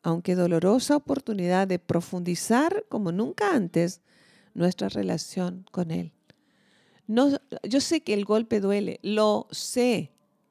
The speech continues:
Dios me ha negado muchas cosas, me ha quitado otras muchas, entre ellas personas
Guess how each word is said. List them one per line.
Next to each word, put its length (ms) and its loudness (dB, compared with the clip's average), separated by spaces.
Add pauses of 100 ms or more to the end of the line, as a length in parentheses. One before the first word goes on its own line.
(720)
Dios 400 0
me 100 -2
ha 60 -2
negado 760 -6
muchas 520 -8
cosas, 640 -12 (680)
me 120 0
ha 60 2
quitado 840 -6 (680)
otras 420 -2
muchas, 640 -10 (540)
entre 380 0
ellas 300 2
personas 640 2